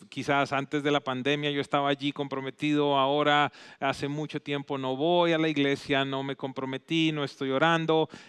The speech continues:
Quiero decirte, eso no hace que Dios cambie. De nuevo, por el contrario, esto debería generar una invitación para que nuestro corazón se enternezca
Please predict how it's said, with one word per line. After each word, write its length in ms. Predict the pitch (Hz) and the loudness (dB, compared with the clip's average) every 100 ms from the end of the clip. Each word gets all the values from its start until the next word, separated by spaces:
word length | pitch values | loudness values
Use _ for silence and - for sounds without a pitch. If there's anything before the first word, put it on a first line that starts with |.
| - | -20
Quiero 320 | - 180 196 | -8 0 2
decirte, 720 | 185 175 175 170 175 170 170 | 0 0 -2 -2 -2 -2 -2
eso 240 | 190 - 196 | -2 0 0
no 220 | 196 175 | 0 2
hace 520 | 135 - 127 131 - - | 0 0 -2 -4 -8 -6
que 160 | 127 | -4
Dios 720 | 120 117 120 120 120 - - - | -2 0 0 2 0 -6 -16 -8
cambie. 580 | - 175 170 120 104 98 - - - _ | -2 0 0 -2 -4 -4 -12 -20 -20 _
De 140 | 131 | -6
nuevo, 560 | 139 170 190 165 120 110 _ _ _ _ | -2 2 4 4 0 -2 _ _ _ _
por 120 | 127 | -10
el 140 | 135 - | -8 -8
contrario, 720 | 139 135 - 156 160 147 131 | -8 -8 -2 0 2 2 -2
esto 260 | 127 151 | -4 -4
debería 540 | 147 135 123 127 135 135 | -2 0 -2 0 0 0
generar 400 | 143 131 123 123 | -2 -2 0 0
una 160 | 135 | -2
invitación 1000 | 135 127 131 - 110 - - 139 139 139 | -4 -4 -8 -8 -10 -8 -6 0 2 0
para 220 | 117 117 110 | 0 -2 -2
que 140 | 113 | -4
nuestro 260 | 110 - 110 | -6 -6 -6
corazón 460 | 110 107 - 127 | -2 -2 -2 -4
se 140 | 123 131 | -4 -4
enternezca 880 | 123 - 104 104 117 131 - 113 | -4 -2 -2 -2 -2 -4 -2 -2